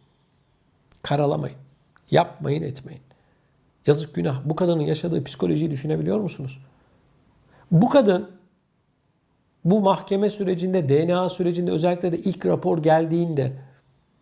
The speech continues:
ne haldeydi? Bir düşünün bakalım. Yapmayın. Bırakın bunları.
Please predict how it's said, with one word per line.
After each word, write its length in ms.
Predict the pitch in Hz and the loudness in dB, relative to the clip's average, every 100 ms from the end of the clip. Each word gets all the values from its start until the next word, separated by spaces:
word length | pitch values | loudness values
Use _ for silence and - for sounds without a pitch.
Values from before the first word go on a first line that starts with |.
| _ _ _ | _ _ _
ne 120 | 196 240 | 2 4
haldeydi? 560 | 196 156 135 131 135 | 4 2 0 -2 -4
Bir 80 | 190 | -6
düşünün 340 | 196 180 160 | -6 -6 -6
bakalım. 280 | 147 - - - _ _ _ _ _ _ _ _ _ _ | -6 -8 -14 -18 _ _ _ _ _ _ _ _ _ _
Yapmayın. 480 | - 156 - 156 131 - _ _ _ _ _ | -2 -2 -2 -6 -6 -10 _ _ _ _ _
Bırakın 340 | 175 180 - 147 | 0 0 0 -8
bunları. 240 | 135 135 | -8 -10